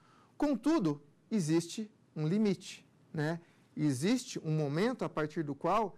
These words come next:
essa proteção, ela não pode ceder, abaixo do qual essa proteção não pode vir.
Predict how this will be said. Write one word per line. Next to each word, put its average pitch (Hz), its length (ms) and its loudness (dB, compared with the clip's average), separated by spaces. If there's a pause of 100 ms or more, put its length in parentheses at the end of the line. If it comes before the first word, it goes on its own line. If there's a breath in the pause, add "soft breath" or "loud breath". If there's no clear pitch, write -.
(340 soft breath)
essa 156 300 -4
proteção, 165 680 -2
ela 202 140 0
não 190 120 -2
pode 208 600 0 (1040)
ceder, 139 560 -2 (600)
abaixo 156 640 -2
do 147 100 -6
qual 196 440 0
essa - 200 -8
proteção 151 380 -6
não 196 160 -2
pode 208 340 -2
vir. 170 300 -2